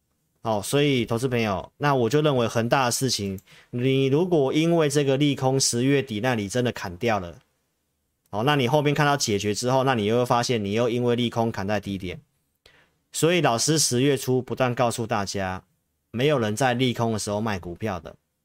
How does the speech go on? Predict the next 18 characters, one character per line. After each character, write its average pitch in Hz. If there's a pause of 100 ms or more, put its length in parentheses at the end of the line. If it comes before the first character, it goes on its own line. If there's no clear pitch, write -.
(1400)
再 175
来， 131
你 127
也 123
不 110
要 143
怀 123
疑 110
中 127
国 110
大 117
陆 110
做 117
事 117
情 92
的 90
能 90
力。 104